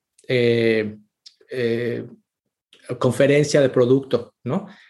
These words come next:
Siempre me dicen, "Bueno, pues sí, pero tienes que hablar como que de producto, así como que del, del producto de todos los días, ¿no? Si quieres enfocarte en, en cosas más pesadas como I O T y climate y no sé qué,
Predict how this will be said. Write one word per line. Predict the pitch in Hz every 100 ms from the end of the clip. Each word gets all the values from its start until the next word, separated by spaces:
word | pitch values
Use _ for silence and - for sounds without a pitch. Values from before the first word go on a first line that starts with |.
| _
Siempre | - 131 135
me | 131
dicen, | 127 127
"Bueno, | 151 151
pues | 131
sí, | 202
pero | 202 139
tienes | 139 160
que | 160
hablar | 151 147
como | 147 139
que | 131
de | 120
producto, | 120 120 127 131 -
así | 117 - 135
como | 131 120 113
que | 117 110 107 104 _ _ _ -
del, | 123 117 113 -
del | 120
producto | 131 131 147 147
de |
todos | 123 143 135
los | 117 117
días, | 120 104 107
¿no? | 190 - - - -
Si | - -
quieres | - 233 285
enfocarte | 220 - - 170 170
en, | 160 127
en | 113 107 110 127 - _
cosas | 143 139 135
más | 139
pesadas | - 120 143 135 131
como | 120 120
I |
O | 113
T | 110 151
y | 180 175 139 120 113
climate | 123 147 165 123 123
y |
no |
sé | 131 127
qué, | 208